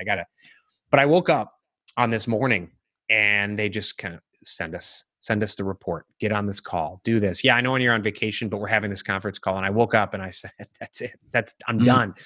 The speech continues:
Speaker 1: So I went to my wife and I was like, "Well, this is gonna be a shock to her." And I looked at her, I said, "Julie,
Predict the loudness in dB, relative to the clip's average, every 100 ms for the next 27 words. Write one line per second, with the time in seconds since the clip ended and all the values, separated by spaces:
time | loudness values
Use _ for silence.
0 | -18 -18 -16 4 4 4 2 2 4 4
1 | 4 0 -12 -2 -2 2 0 4 4 4
2 | 2 2 2 2 0 2 0 0 -8 -8
3 | -10 _ _ _ _ _ _ _ _ _
4 | -20 -20 -20 -20 _ 2 4 4 2 4
5 | 2 2 0 0 -4 _ _ _ 0 4
6 | 6 4 2 _